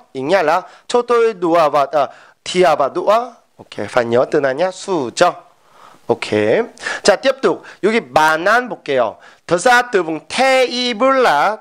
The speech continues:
theo âm tiếng Anh ấy, table thế. 음. 어, 그런데, 어, bàn ăn tiếng Hàn gọi là 식탁입니다. 식탁. 어,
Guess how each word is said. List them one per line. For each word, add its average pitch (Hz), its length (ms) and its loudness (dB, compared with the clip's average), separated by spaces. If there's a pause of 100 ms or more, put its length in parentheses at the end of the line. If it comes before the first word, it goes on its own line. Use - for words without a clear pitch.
theo 233 240 0
âm 247 300 0
tiếng 147 180 -2
Anh 208 280 0
ấy, 233 100 -2 (280)
table 131 960 -2
thế. 131 400 2 (480)
음. 120 380 0 (1300)
어, 127 340 2 (260)
그런데, 185 600 2 (240)
어, 180 160 4
bàn 160 280 2
ăn 240 160 2 (120)
tiếng 143 200 0
Hàn 175 300 -2
gọi 143 140 0
là 127 460 0 (280)
식탁입니다. 123 1700 -4 (100)
식탁. - 840 -4 (2250)
어, 104 280 2